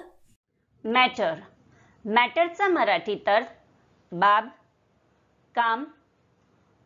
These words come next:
प्रश्न, भौतिक वस्तू, जड वस्तू, द्रव्य, पदार्थ, विशिष्ट प्रकारची बाब किंवा वस्तू, महत्त्वाचा असणे,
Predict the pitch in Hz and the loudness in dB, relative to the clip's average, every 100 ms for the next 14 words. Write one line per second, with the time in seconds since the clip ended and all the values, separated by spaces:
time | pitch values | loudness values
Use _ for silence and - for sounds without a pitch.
0 | _ 247 254 - 220 220 294 _ _ _ | _ -4 -4 -6 -6 -6 -8 _ _ _
1 | _ _ _ _ _ 196 233 226 262 233 | _ _ _ _ _ -4 -2 -2 -6 -6
2 | 202 196 - 214 233 - _ _ _ _ | -6 -6 -8 -8 -8 -10 _ _ _ _
3 | _ _ _ - - 214 208 220 247 - | _ _ _ -20 -4 -2 0 -2 -6 -8
4 | - 269 294 _ _ _ _ _ _ _ | -10 -10 -12 _ _ _ _ _ _ _
5 | - 190 214 185 180 226 254 - _ _ | -10 -2 0 -2 -2 -4 -4 -12 _ _
6 | _ _ _ _ _ _ - 226 196 202 | _ _ _ _ _ _ -2 0 2 -2
7 | 226 - _ _ _ _ _ _ _ _ | -2 -10 _ _ _ _ _ _ _ _
8 | 202 254 269 359 370 403 - 262 - 240 | -6 -6 -4 -6 -4 -8 -4 -4 0 -2
9 | 240 - 294 175 196 202 240 - _ - | -2 -6 -8 -6 0 0 -2 -10 _ -10
10 | 254 269 196 180 - - 147 147 _ _ | -4 -2 -2 -6 -12 -10 -10 -12 _ _
11 | _ _ _ _ _ _ _ 233 247 277 | _ _ _ _ _ _ _ -2 0 0
12 | - 294 277 285 214 196 - 196 | 0 -2 -2 -4 -4 -8 -8 -10